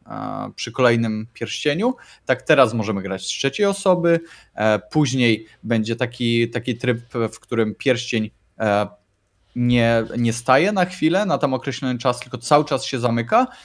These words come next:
Następnie będzie tryb znany dobrze z Królewskiego Kanionu. Będziemy mogli grać jedynie,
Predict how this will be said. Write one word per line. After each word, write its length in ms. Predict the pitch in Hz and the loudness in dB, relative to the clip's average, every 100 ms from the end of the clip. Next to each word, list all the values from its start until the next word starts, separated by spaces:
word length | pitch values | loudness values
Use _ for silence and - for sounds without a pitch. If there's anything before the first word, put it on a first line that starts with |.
| _ - | _ 0
Następnie 680 | 135 170 - 160 151 139 | 2 2 2 2 0 0
będzie 300 | 127 127 120 | 0 2 0
tryb 360 | 120 - 147 127 | -2 2 2 2
znany 460 | 113 127 127 123 113 | -2 2 2 2 2
dobrze 420 | 123 117 113 107 | 2 2 0 -4
z 280 | 104 107 101 | -4 -6 -4
Królewskiego 500 | 117 110 - 113 104 | -4 -4 -2 -2 0
Kanionu. 420 | 107 123 151 131 | -2 -2 -2 0
Będziemy 440 | 117 110 113 113 | 0 0 0 0
mogli 360 | 110 107 117 110 | -2 -4 -4 -2
grać 320 | 113 107 - | 0 0 0
jedynie, 480 | 110 110 113 107 | -2 0 -2 -2